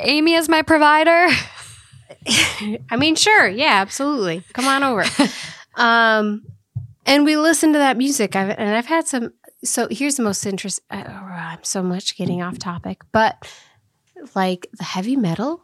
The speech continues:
Speaker 2: I never thought that that would be really zen and actually, like, calming.
Speaker 1: Wah, wah, wah, wah.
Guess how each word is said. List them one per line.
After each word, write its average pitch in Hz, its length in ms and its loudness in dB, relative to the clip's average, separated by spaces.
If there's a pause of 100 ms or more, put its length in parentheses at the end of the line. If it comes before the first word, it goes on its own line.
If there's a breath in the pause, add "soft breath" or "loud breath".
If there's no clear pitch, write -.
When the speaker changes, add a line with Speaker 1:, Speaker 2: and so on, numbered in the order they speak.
(160)
Speaker 2:
I 208 80 -8
never 190 320 -4
thought 208 300 -4
that 208 140 -8
that 226 140 -8
would 202 100 -10
be 202 120 -4
really 190 380 -4
zen 185 520 -4
and 202 360 -10
actually, 202 720 -6
like, 185 300 -8
calming. 185 460 -4
Speaker 1:
Wah, 320 120 4
wah, 349 140 2
wah, 359 160 2
wah. 359 200 0